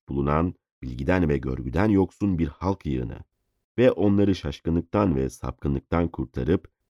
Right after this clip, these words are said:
bir ve tek tanrı fikrine ulaştırmaya ve onlara güzel ahlakı öğretmeye çabalayan cefakar ve muharip bir peygamber. Ne büyük bir benzerlikti bu.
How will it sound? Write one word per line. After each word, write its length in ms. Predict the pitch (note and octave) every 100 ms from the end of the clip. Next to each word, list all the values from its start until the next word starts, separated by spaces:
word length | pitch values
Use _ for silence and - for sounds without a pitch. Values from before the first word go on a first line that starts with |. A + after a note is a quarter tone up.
| _ -
bir 240 | F2 F#2+ C#2
ve 100 | B1
tek 360 | - B2+ -
tanrı 260 | A#2+ G#2+ G#2
fikrine 400 | F#2+ - G2 F#2+
ulaştırmaya 800 | E2 E2 - D2+ C#2+ C#2+ E2+ A2 _ _ _
ve 140 | D2 - -
onlara 420 | C2+ C2+ C2+ C#2 -
güzel 320 | B1 B1+ G2+
ahlakı 380 | G2 F2 E2+ -
öğretmeye 560 | A1+ C2+ C#2 - C#2+ G2
çabalayan 640 | - D#2 D2 C2 C2 C#2+ - _ -
cefakar 680 | C#2 F#2+ B2 A2+ - A#2+ G#2
ve 140 | F2+
muharip 540 | D#2 B1+ C#2+ E2 - -
bir 100 | F#2
peygamber. 680 | E2+ D2+ D2+ C#2 B1 - _ _ _ _ _ _ _ _
Ne 200 | A#2+ D#3
büyük 280 | D#3 D3 -
bir 160 | G2+ D#2
benzerlikti 680 | D2+ C2 C#2+ B1+ - -
bu. 240 | B1+ C2